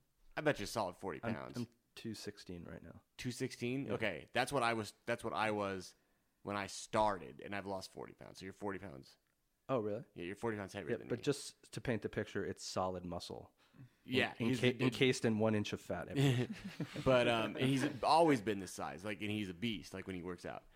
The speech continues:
Speaker 1: he's a beast. So, but, but I'm running, and I remember looking at him and just seeing him take off in this dead sprint and being like, "I can beat that guy." And about half a block in, I'm about dead, and he's just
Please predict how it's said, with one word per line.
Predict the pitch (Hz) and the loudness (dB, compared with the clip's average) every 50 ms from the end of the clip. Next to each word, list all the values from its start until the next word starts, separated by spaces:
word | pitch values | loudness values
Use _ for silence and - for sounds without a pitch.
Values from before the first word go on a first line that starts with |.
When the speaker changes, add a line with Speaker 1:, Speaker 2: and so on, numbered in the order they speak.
| _ _ | _ _
Speaker 1:
he's | - - | -20 -18
a | |
beast. | - - 69 60 - - - - - - - | -14 -12 -12 -12 -12 -14 -18 -20 -20 -20 -14
So, | - - 131 123 120 | -4 0 2 2 2
but, | 104 120 - - | 2 0 -2 -2
but | 123 127 90 | -2 0 2
I'm | 117 117 113 113 117 | 2 2 4 4 4
running, | 127 147 156 160 143 123 113 107 104 101 - _ _ _ _ _ _ - | 6 6 6 6 6 4 2 2 -2 -4 -6 _ _ _ _ _ _ 0
and | 117 123 | 2 4
I | 135 | 4
remember | 143 143 143 120 123 | 4 4 2 2 0
looking | 123 123 139 - - 131 | 0 0 0 0 0 -2
at | 123 107 | -4 -4
him | 107 117 127 127 120 113 - - _ - | -2 -2 -2 -2 -2 -4 -6 -10 _ -8
and | 113 110 95 101 - - | -6 -6 -6 -8 -12 -10
just | - 110 - | -8 -8 -6
seeing | - 135 123 | -4 -4 -4
him | 110 98 - | -6 -6 -8
take | - 117 120 107 - | -10 -10 -8 -6 -4
off | 120 117 113 107 101 - - _ _ _ _ _ _ - | -2 -2 -2 -2 -4 -6 -10 _ _ _ _ _ _ -10
in | 107 107 | -8 -6
this | 107 98 85 - - | -6 -6 -8 -8 -4
dead | - 113 113 107 - | -2 -2 -2 -2 -6
sprint | - - - 120 123 113 104 98 - - | -10 -4 0 0 2 2 2 0 -2 -4
and | 107 104 | -2 0
being | 92 104 104 101 101 | 2 2 2 2 2
like, | 101 98 95 - - - _ _ _ - | 0 -2 -4 -6 -10 -16 _ _ _ -2
"I | 117 170 | -2 -2
can | - 107 101 | -2 -2 -4
beat | 90 101 98 95 | -4 -4 -4 -4
that | 95 95 95 92 | -6 -6 -6 -4
guy." | 101 98 98 98 101 107 - - - - 107 - _ - | -4 -2 -2 -2 -2 -4 -6 -10 -20 -20 -20 -12 _ 0
And | 110 | 0
about | 117 110 120 117 113 110 104 - - _ _ _ _ _ _ _ _ _ _ _ _ | 2 4 4 4 4 4 2 -2 -6 _ _ _ _ _ _ _ _ _ _ _ _
half | - - - 127 127 131 | -8 0 2 2 4 2
a | 135 | 2
block | 123 127 131 127 123 117 104 | 0 2 4 4 4 4 0
in, | 113 123 120 117 | -2 -2 0 0
I'm | 113 113 110 | 0 0 0
about | 101 110 107 101 95 95 87 | 2 2 2 2 0 -2 0
dead, | - 113 113 113 104 | 2 2 2 2 0
and | 101 87 | -2 -4
he's | 104 117 120 113 | -4 -4 -4 -4
just | 107 - - 135 - 135 | -2 0 2 2 2 2